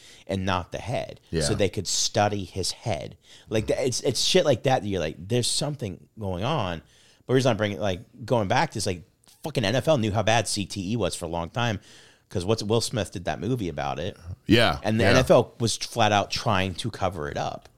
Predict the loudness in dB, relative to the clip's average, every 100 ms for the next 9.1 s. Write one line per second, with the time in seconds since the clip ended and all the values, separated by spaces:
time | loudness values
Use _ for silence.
0 | _ -4 4 6 8 8 8 6 6 6
1 | 6 6 0 -20 0 2 2 4 4 6
2 | 6 4 2 2 2 4 4 4 4 0
3 | 0 -4 -4 -8 -10 -4 -2 -2 -2 -2
4 | 0 0 2 0 0 0 -2 -4 0 0
5 | 0 -4 -4 -4 -4 -4 -4 -4 -4 -6
6 | -2 0 0 -4 -6 -6 -6 -4 -6 -10
7 | _ -12 -12 -12 -16 _ _ -2 2 2
8 | 0 -2 -2 -4 -6 -6 -4 -4 -4 -6
9 | -8